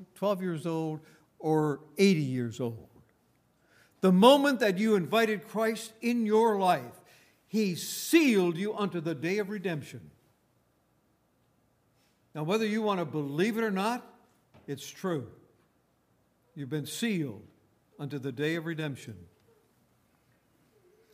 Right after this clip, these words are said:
He gave you a new identity. You are now a child of God.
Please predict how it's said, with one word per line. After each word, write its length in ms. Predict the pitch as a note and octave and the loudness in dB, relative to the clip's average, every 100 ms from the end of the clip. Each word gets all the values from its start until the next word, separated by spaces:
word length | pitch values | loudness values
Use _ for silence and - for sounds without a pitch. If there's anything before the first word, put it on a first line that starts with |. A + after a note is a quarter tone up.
| _ - | _ 2
He 120 | G#3+ | 2
gave 420 | D3 B3 C#4+ G#3 | 4 6 6 6
you 380 | G#3 A#3 B3+ A#3 | 4 4 4 2
a 200 | G3+ F#3 | 2 2
new 340 | F#3+ A#3 A#3+ | 2 2 2
identity. 640 | A#3 A3+ A3+ G#3+ C#3+ B2 G#2 - _ _ _ _ _ _ _ _ | 0 0 -2 -4 -6 -10 -14 -20 _ _ _ _ _ _ _ _
You 280 | F3 A#3+ C4 | 2 4 4
are 200 | G#3+ F#3 | 4 4
now 960 | E3 F3 A3 C4+ G3+ F3+ F3 G#3 A3 - | 2 2 6 8 8 6 4 4 0 -4
a 160 | E3 D#3 | -4 -4
child 560 | - F#3 G#3+ G#3 G3+ | -6 0 2 2 -2
of 120 | F#3+ F3+ | -8 -10
God. 360 | F3 B2 - | -10 -10 -14